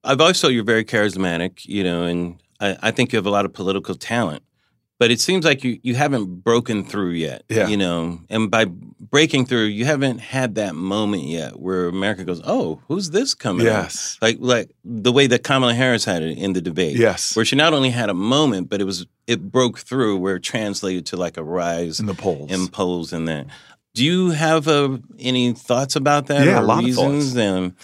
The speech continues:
Speaker 2: Well, well, first of
Speaker 1: um,
Speaker 2: all, let's just, like,
Speaker 1: is it
Speaker 2: take
Speaker 1: frustrating
Speaker 2: No.
Speaker 1: at this point?
Speaker 2: Let's take,
Speaker 1: Mm.
Speaker 2: let's take a, a, a level set for a second.
Speaker 1: Mm-hmm.
Speaker 2: I'm running for president of the United States.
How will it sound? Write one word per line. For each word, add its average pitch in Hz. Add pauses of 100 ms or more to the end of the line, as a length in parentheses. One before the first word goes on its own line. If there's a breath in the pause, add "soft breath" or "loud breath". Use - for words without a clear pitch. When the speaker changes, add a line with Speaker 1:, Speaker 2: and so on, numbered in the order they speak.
Speaker 2:
Well, 139
well, 147
first 202
of 147
Speaker 1:
um, -
Speaker 2:
all, 107 (280 loud breath)
let's 135
just, -
like, 104
Speaker 1:
is 123
it 110
Speaker 2:
take -
Speaker 1:
frustrating 147
Speaker 2:
No. 113
Speaker 1:
at 98
this 101
point? 151
Speaker 2:
Let's -
take, 202
Speaker 1:
Mm. -
Speaker 2:
let's 147
take 147
a, 95 (560 soft breath)
a, 95
a 85 (380)
level 101
set -
for 73
a -
second. -
Speaker 1:
Mm-hmm. 82 (200)
Speaker 2:
I'm 123
running 127
for 113
president 120
of 104
the 98
United 95
States. -